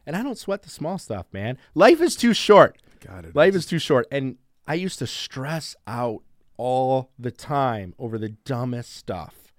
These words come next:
Speaker 1: and that's the biggest advice I would give my younger self.
Speaker 2: Sean, thank you very, very much, sir. Uh, this is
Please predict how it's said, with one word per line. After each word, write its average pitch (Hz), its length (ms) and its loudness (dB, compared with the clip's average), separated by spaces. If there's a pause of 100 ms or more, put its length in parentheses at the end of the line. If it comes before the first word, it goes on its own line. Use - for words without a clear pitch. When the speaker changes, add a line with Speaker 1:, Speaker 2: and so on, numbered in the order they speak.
(360)
Speaker 1:
and 117 380 -8
that's 147 260 -2
the 139 80 -4
biggest 120 300 -2
advice 101 380 -4
I 101 60 -4
would 98 160 -8
give 98 300 -8 (140)
my 107 140 -8
younger 92 340 -10
self. 71 300 -16 (280)
Speaker 2:
Sean, 95 480 -8
thank 98 200 -10
you 92 80 -10
very, 92 240 -4
very 90 200 -4
much, 95 280 -6
sir. 104 300 -6 (460)
Uh, 95 140 -6
this 104 240 -6
is 110 160 -6